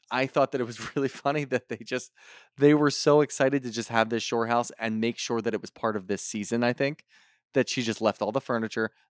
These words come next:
not only all the furniture, all of the decor, the very, like, generic shore house decor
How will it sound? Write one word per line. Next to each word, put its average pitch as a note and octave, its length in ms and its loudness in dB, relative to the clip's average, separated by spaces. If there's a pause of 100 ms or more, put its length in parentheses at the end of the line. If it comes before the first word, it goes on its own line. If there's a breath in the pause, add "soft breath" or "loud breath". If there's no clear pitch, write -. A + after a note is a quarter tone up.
not C#3 180 2
only G#3 220 6
all G3 100 8
the F#3 80 4
furniture, E3 440 -4
all A2 200 0
of A#2 100 -6
the B2+ 80 -4
decor, A2 500 0
the G#2 140 -4
very, G#2+ 300 2
like, G#2 220 -2
generic A2 580 2
shore B2 280 0
house A2+ 240 2
decor G#2 460 -4